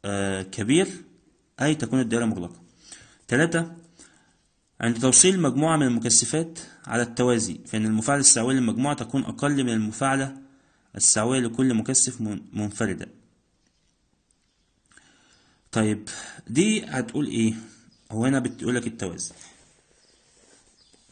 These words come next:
طبعًا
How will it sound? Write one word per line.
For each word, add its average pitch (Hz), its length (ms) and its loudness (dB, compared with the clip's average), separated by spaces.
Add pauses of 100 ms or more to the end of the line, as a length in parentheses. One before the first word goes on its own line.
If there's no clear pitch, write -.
(2500)
طبعًا 160 340 0